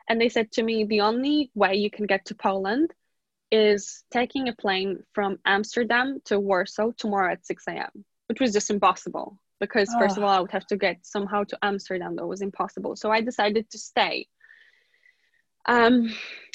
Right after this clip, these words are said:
Speaker 1: I decided to stay, and I was hesitating. I didn't know what to do. Also, I didn't have any way to go to Poland. And it was just getting worse and worse. Um, and then, um,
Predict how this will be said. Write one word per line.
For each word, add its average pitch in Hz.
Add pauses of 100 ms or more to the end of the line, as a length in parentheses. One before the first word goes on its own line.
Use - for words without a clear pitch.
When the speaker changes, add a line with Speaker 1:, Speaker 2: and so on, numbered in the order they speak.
Speaker 1:
I 233
decided 285
to 269
stay, 208
and 214
I 214
was 214
hesitating. 208
I 190
didn't 214
know 226
what 220
to 202
do. 127
Also, 214 (100)
I 208
didn't 220
have 202 (400)
any 208 (120)
way 220
to -
go 190
to -
Poland. 220 (1000)
And 196
it 214
was 277
just -
getting 180
worse 165
and 185
worse. -
Um, 196 (540)
and 214
then, 214 (180)
um, 196